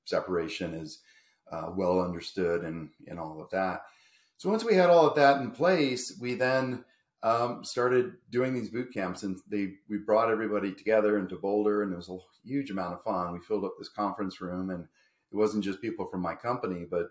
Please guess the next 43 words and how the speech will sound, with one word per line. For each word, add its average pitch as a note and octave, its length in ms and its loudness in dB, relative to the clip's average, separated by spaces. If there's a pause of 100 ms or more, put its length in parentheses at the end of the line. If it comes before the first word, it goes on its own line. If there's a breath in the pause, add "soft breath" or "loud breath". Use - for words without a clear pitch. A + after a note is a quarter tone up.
(120)
you F2+ 60 -16
know, F2 80 -10
we, F2+ 120 -6
there F2+ 140 -2
was E2+ 160 -6 (300)
four G#2 220 0
or F2+ 60 -2
six - 260 -8
of F#2+ 120 -4
us, F2 260 -2 (420 soft breath)
but G#2 100 -10
there A2 120 2
was G#2+ 100 0
probably F#2+ 640 -2
a G2+ 60 -10
good F#2 180 -6
twenty G#2 320 -4
other F2 180 -2
people F#2+ 640 -10 (120)
that F2 480 -4
were, E2 460 -4 (240)
just F#2+ 220 -6
wanted F2+ 380 -4
to F2 220 -8
get F2 220 -4
involved F2 520 0
and, E2+ 360 -10
and E2 240 -14
help. G#2+ 360 -4 (720 soft breath)
It C3+ 100 0
was C#3 140 2
really C#3+ 240 6
exciting C3+ 500 4
because, G#2+ 600 2 (160)
um, G2 460 -2 (1500 soft breath)
when A#2+ 220 -4
you A2 80 -2
get C3 180 2
a B2 60 2
group A#2 460 -4
of - 80 -12
people D3+ 260 0
together F#2 520 0